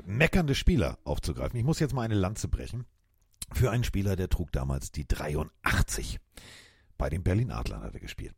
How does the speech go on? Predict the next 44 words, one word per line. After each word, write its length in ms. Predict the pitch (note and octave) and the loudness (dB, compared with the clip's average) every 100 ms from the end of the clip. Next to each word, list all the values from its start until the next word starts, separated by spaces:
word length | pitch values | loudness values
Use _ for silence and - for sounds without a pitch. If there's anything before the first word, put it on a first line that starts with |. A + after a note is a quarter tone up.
| - | -2
Hinten 300 | A#2+ A#2+ - | 2 2 4
stand 240 | F3 F3+ | 2 4
Motzkus 400 | D3 D3+ - G#2 | 4 4 2 -2
drauf 260 | - F#2+ - - - - - | 2 2 0 -8 -20 -12 0
und, 300 | C#3+ C#3+ - | 2 2 -2
ähm, 160 | A#2+ B2+ | 0 2
ich 140 | B2 D#3+ | 4 4
hab 100 | - | 4
viele, 380 | F#3+ D#3 E2+ - | 4 6 4 0
viele 260 | - D#3 B2 | 2 4 6
Receiver 540 | G2+ E2 A2 G2+ F#2+ | 4 2 2 2 2
und 140 | F#2 F2+ | -2 -2
viele, 420 | B2+ G#2+ F2+ E2 - - | -2 2 2 0 -6 -12
äh, 80 | - - - - - - - | -8 2 6 6 4 -8 -6
Offenspieler 500 | - F2+ - F2+ D2 | -4 -2 -2 0 0
erlebt, 260 | D2 E2+ | 0 2
die 80 | G2 | 0
permanent 920 | - - G2+ G#2+ F#2+ E2 D#2 D#2+ - | 4 4 4 4 4 2 2 -2 -4
am 220 | D2 B1+ | -8 -6
Meckern 400 | B1+ - - G1+ | -4 -4 -6 -8
waren, 200 | - - - - - - - | -10 -12 -14 -18 -18 -10 0
die 160 | B2+ - | 2 4
immer 240 | G3 F3 | 8 8
am 100 | C3 | 6
Maulen 240 | A#2+ C#3+ E3 | 6 6 6
waren, 140 | D#3 | 4
die 120 | C3+ | 4
auch 120 | C#3 | 0
immer 260 | - E3+ E3 | 0 4 4
was 220 | C#3+ - | 4 2
zu 100 | - | 0
kommentieren 480 | - C#3+ B2 - G3+ | 0 2 2 4 6
hatten 160 | B2 A2+ | 4 2
in 80 | |
Richtung 280 | G#2+ G#2+ F#2+ | -2 0 0
Schiedsrichter. 440 | - G3 - E2+ A#2 - - - | 0 0 0 -2 -2 -8 -20 -6
Ich 180 | - G#3+ | 0 4
hab 120 | A3+ | 6
damals 360 | G#3+ G3+ G3 - | 8 8 6 4
gedacht, 240 | E3 - | 2 2
Roman 260 | C#3 D#3+ C#3 | 2 0 2
Motzkus 400 | C3 - C3 - | 2 2 2 2
ist 80 | - | 4
stumm. 400 | - - G2+ | 6 8 8